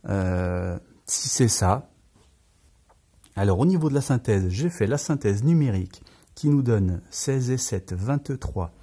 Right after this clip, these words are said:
et dix, trente-trois et dix-neuf, cinquante-deux et sept, cinquante-neuf et trois,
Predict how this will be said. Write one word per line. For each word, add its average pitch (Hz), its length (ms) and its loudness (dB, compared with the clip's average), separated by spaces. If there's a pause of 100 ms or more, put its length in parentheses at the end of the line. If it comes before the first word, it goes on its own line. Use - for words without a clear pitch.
(340)
et 123 100 0
dix, 117 300 -4
trente-trois 98 800 -4 (720)
et 143 100 0
dix-neuf, 120 600 2
cinquante-deux 127 960 -2
et 131 100 -6
sept, - 280 -4
cinquante-neuf - 1080 -4 (880)
et 139 140 2
trois, 90 380 0